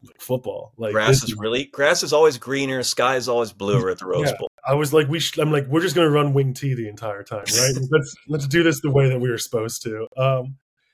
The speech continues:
Speaker 1: and that was a great game. It's funny, I mean, not to offend any O U fans, but, um, the playoff games were all kind of, like, not that competitive except for the Rose Bowl.
Speaker 2: That's
Speaker 1: So, like,
Speaker 2: right.
Speaker 1: I
Speaker 2: No, that's
Speaker 1: remember, like,
Speaker 2: facts
Speaker 1: like,
Speaker 2: are
Speaker 1: a lot of
Speaker 2: facts.
Speaker 1: people,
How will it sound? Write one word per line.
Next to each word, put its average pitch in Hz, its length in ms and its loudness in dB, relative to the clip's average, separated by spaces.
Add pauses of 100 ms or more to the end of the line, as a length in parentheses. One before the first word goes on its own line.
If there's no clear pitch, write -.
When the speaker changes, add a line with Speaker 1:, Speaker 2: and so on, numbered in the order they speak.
(120)
Speaker 1:
and 170 80 -2
that 202 80 4
was 208 100 2
a 196 40 -2
great 160 300 2
game. 147 380 -2
It's 139 160 -8
funny, 180 560 0
I 131 60 -2
mean, 147 160 -2
not 143 200 0
to 151 120 2
offend 131 340 2
any 123 300 0 (180)
O 127 140 4
U 127 200 2
fans, 113 380 -4
but, 110 240 -4 (120)
um, 123 360 -2 (420)
the 143 80 -4
playoff 165 380 2
games 151 340 -2
were 143 200 0
all 139 360 0
kind 139 300 -2
of, 139 100 -2
like, 139 220 -2 (120)
not 127 280 -2
that 139 180 0
competitive 143 560 2
except 185 340 0
for 190 260 2
the 202 120 -6
Rose 233 320 0
Bowl. 226 280 2
Speaker 2:
That's 107 140 2
Speaker 1:
So, 170 100 6
like, 160 100 2
Speaker 2:
right. 110 160 4
Speaker 1:
I - 80 -4
Speaker 2:
No, - 200 6
that's 156 240 2
Speaker 1:
remember, 160 160 2 (100)
like, 156 180 -4 (400)
Speaker 2:
facts 127 280 -2
Speaker 1:
like, 160 80 0
Speaker 2:
are - 40 -8
Speaker 1:
a - 20 -8
lot 127 180 4
of 127 60 -4
Speaker 2:
facts. 123 80 -6
Speaker 1:
people, - 200 -4